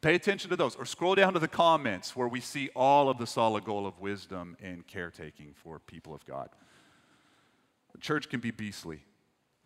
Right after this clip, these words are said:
We need God's Spirit to mold us and to conform us to the image of Jesus just as much.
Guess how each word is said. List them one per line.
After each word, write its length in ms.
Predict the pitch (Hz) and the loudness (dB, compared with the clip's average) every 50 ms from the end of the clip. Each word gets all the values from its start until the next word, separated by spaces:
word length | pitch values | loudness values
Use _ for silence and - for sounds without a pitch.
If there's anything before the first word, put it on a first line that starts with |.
| _ _ _ _ _ | _ _ _ _ _
We 280 | 98 107 131 165 180 | -10 -8 -6 -6 -6
need 260 | 170 156 147 147 123 107 | -6 -6 -8 -8 -6 -4
God's 380 | 117 107 113 110 107 98 - | 0 2 2 2 0 -2 -8
Spirit 580 | - - - - 101 104 107 113 - - - _ _ _ _ _ _ _ _ _ _ _ - | -12 -12 -10 -8 -6 -4 -4 -4 -6 -8 -18 _ _ _ _ _ _ _ _ _ _ _ -18
to 120 | - 107 | -16 -16
mold 400 | 92 90 98 104 113 117 117 117 | -12 -6 -4 -2 -2 -2 -2 -4
us 500 | 120 117 117 117 - - - - - _ _ _ _ _ _ - | -4 -4 -4 -6 -8 -14 -18 -20 -20 _ _ _ _ _ _ -18
and 140 | - 95 | -18 -16
to 80 | - 92 | -16 -16
conform 560 | - - 98 87 82 - - 113 110 104 104 | -16 -14 -16 -16 -16 -12 -10 -8 -8 -6 -8
us 160 | 101 101 - | -8 -12 -12
to 120 | - - 110 | -16 -16 -16
the 120 | 85 92 | -16 -16
image 480 | - 104 110 107 110 110 107 - - - - | -14 -10 -10 -8 -8 -8 -10 -12 -16 -12 -12
of 140 | 104 90 | -14 -12
Jesus 720 | 87 - - 98 101 101 95 - 76 80 78 - - - - _ _ _ _ _ _ _ _ _ _ _ _ _ _ _ | -12 -16 -14 -12 -12 -12 -12 -14 -16 -18 -18 -18 -20 -20 -20 _ _ _ _ _ _ _ _ _ _ _ _ _ _ _
just 260 | - 95 90 - - | -18 -16 -16 -16 -16
as 100 | 87 80 | -16 -14
much. 420 | 87 82 78 71 - - - - | -12 -12 -12 -12 -14 -18 -20 -20